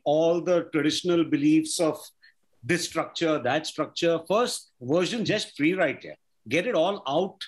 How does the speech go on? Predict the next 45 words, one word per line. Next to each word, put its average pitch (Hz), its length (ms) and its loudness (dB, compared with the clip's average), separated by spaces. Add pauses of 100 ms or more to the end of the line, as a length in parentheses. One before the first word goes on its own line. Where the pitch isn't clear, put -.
(520)
Look, 180 180 -4
they 175 120 0
call 175 220 2
it 196 100 -2
different 156 280 -2
things. 117 160 -4
They 147 80 -2
call 147 200 0
it 135 80 -4
a 117 40 -2
vomit 139 420 0
draft. 123 360 -4
They 139 80 -4
call 151 240 0
it 127 80 -4
whatever. 139 340 0
But 151 160 -4
the 170 140 0
idea 190 260 0
is 220 240 0 (300)
download 185 500 0
whatever's 165 480 0
there 175 140 2
in 180 80 -2
your 165 100 0
head 151 320 -2
onto 147 220 0
the 185 100 0
paper. 156 460 0
Once 147 280 -2
it's 190 180 -14
there 156 240 2
on 180 120 -2
paper, 165 320 0
you 165 140 4
can 160 180 -2
fix - 400 -8
it. - 120 -12 (360)
You 147 120 0
can 156 220 0
build 170 280 0
on 170 160 0
it. 165 200 -4 (220)
You 156 140 2
can 185 320 -4